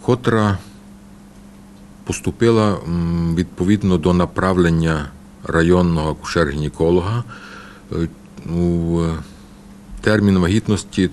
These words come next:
тридцять два-тридцять три тижні. Чому відділення патології і чому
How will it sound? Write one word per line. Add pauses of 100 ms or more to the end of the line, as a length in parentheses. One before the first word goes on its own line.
(100)
тридцять
два-тридцять
три
тижні. (1300)
Чому
відділення
патології (120)
і
чому